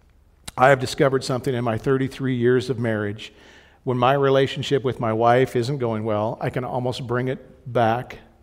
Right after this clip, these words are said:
to the fact that I'm not loving my wife. It, it's weird that I fi-, it took me so long to figure this out.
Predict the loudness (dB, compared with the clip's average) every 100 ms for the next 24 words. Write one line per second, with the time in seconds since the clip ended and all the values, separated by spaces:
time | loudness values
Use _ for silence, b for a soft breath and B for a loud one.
0 | _ _ _ -4 -2 -2 -4 -12 -8 -2
1 | -2 -2 -4 -2 -2 -2 -2 -2 -2 -2
2 | -4 -6 -6 -6 -8 -12 -20 _ _ _
3 | _ _ _ _ -14 -6 -4 -4 -4 0
4 | 2 4 2 0 -2 -4 -2 -4 -2 -2
5 | -2 -4 -4 -2 -2 -2 0 0 0 -6